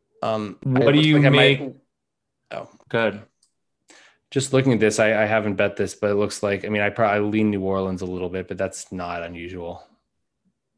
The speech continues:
Speaker 1: But, but not enough to make, I mean, I make it seven, mean number of seven, not median. So,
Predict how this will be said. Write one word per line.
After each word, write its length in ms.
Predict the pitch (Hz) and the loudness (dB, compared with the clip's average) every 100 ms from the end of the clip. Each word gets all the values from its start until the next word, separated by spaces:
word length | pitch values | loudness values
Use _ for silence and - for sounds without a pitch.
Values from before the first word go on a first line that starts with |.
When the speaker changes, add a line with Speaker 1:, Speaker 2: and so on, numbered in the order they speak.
| _ _ _ _ - - | _ _ _ _ -20 0
Speaker 1:
But, 240 | 254 160 - | 2 2 0
but 100 | - - | -8 -2
not 220 | 131 139 | 2 4
enough 540 | 127 104 104 - - _ - | 4 4 2 0 -16 _ -16
to 100 | - | -8
make, 240 | 98 95 - | -6 -6 -4
I 40 | 110 | -2
mean, 140 | 113 | 0
I 100 | 110 | 0
make 200 | 113 104 | 0 -2
it 100 | 104 | -6
seven, 460 | - 90 87 92 90 _ _ _ _ _ - | -6 -6 -6 -8 -12 _ _ _ _ _ -6
mean 320 | 127 117 110 | 0 2 2
number 260 | 107 101 104 | 2 0 -2
of 100 | 98 | 0
seven, 280 | 104 101 104 | -2 -2 -4
not 180 | 92 | -6
median. 380 | 95 92 95 95 98 | -6 -8 -8 -10 -12
So, 360 | - 90 90 | -8 -8 -8